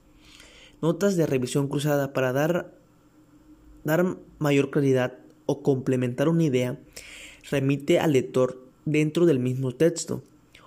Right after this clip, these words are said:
utilizando la lo-, locución latina.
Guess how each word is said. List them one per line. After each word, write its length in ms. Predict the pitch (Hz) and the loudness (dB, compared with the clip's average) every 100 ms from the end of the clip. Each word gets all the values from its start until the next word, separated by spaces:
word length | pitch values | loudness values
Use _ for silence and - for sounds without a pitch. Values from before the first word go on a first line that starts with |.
| - | -2
utilizando 560 | 156 143 135 151 147 165 | 0 2 0 0 2 4
la 120 | 165 | 4
lo-, 220 | 147 - - - | 2 0 -8 -8
locución 680 | - 165 147 143 135 143 143 | 0 2 2 0 0 2 2
latina. 500 | 143 143 143 135 131 | 0 0 0 0 -4